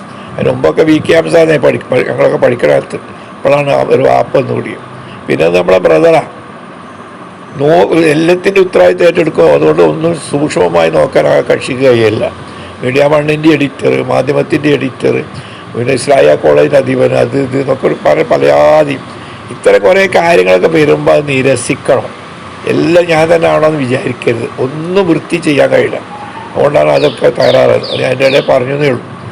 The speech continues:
അത് പറയാൻ വേണ്ടി അല്ല ഇത് പറഞ്ഞത്, എന്നാലും പറയാം. ഇത്തരം കാര്യങ്ങളൊക്കെ ഞാനത് ഉണ്ടായിരുന്ന കാലത്ത് ഞാൻ ഒരുപാട്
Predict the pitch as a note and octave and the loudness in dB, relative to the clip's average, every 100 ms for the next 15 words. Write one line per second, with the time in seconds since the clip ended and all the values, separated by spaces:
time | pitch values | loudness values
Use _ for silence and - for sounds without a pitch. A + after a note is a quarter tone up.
0 | - - C#3 C#3+ C#3+ D#3+ D#3+ D#3+ D3 D#3+ | -16 -6 0 2 4 2 2 2 2 2
1 | D#3 C3 B2+ B2 C#3+ D3 D3 B2+ C3 B2 | 4 2 2 0 0 0 2 2 4 2
2 | - - - - - - - - - - | -2 -14 -20 -20 -20 -20 -20 -20 -20 -16
3 | - C3 F#3+ G3 F3+ F#3 F#3+ F#3 F3+ E3 | -12 -2 0 2 2 2 2 2 2 2
4 | D3 - D3 C#3 D#3+ G2 G2+ G#2 G#2 G2+ | 4 2 2 2 2 2 2 4 4 2
5 | G2+ F#2+ F#2+ F#2+ F#2 F2+ F2 F#2 F2 F2 | 0 2 2 4 4 2 2 2 2 2
6 | - - - - - D#3+ F3+ G3+ G#3 | -2 -10 -6 -4 2 4 6 4 4